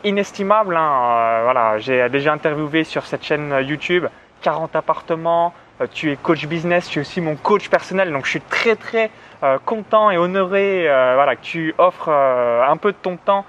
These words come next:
qui est très précieux, euh, bah, pour ce jeu concours. Donc lot numéro un pour les per-, la premier, euh, vainqueur.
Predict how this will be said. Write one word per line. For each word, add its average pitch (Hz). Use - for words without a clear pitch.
qui -
est 147
très -
précieux, 175
euh, 135
bah, 131
pour 185
ce -
jeu 147
concours. 156
Donc 139
lot 208
numéro 208
un 202
pour 170
les 170
per-, 156
la 151
premier, 190
euh, 143
vainqueur. 160